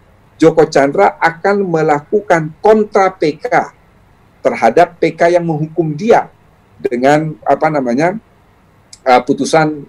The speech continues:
dua tahun penjara. Ah, dia melakukan kontra P K ini, saya tidak tahu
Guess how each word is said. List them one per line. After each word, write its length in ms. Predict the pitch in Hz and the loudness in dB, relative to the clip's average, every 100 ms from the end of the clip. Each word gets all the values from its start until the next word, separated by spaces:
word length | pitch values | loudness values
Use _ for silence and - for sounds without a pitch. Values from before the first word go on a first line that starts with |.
| _ | _
dua 240 | 127 127 120 | 2 2 4
tahun 360 | 120 120 117 117 _ _ _ _ | 0 0 -2 -10 _ _ _ _
penjara. 520 | - 110 117 117 98 - _ _ | -8 0 0 0 -4 -8 _ _
Ah, 140 | 120 123 | -4 0
dia 160 | 165 190 | 4 4
melakukan 560 | 185 156 160 151 143 | 2 0 -2 -4 -4
kontra 300 | 143 139 135 | -4 -6 -6
P 160 | 131 131 | -6 -6
K 180 | 131 123 | -4 -4
ini, 160 | 180 | -4
saya 320 | 208 165 185 185 | -4 -4 -2 -2
tidak 320 | 175 143 - | -4 -6 -6
tahu 240 | - 208 | 0 2